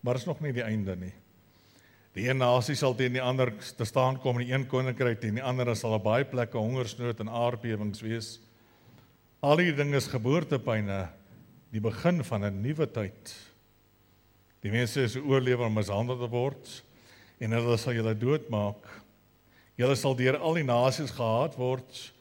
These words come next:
omdat julle my naam bely. En daardie tyd sal baie mense van die geloof afvallig word, en hulle sal mekaar verraai en mekaar haat.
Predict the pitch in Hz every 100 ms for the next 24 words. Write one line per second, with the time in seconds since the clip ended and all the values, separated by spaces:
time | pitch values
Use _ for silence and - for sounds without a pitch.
0 | _ _ _ - 120 117 110 110 104 104
1 | 101 110 110 107 95 95 98 95 95 -
2 | - _ _ _ _ _ _ 127 117 131
3 | 156 147 135 135 113 117 151 127 123 139
4 | 117 113 107 110 110 127 - 135 104 131
5 | 139 - 113 117 - - - - - 127
6 | 131 147 135 135 170 180 - 131 117 120
7 | 127 117 135 131 104 117 107 - - -
8 | -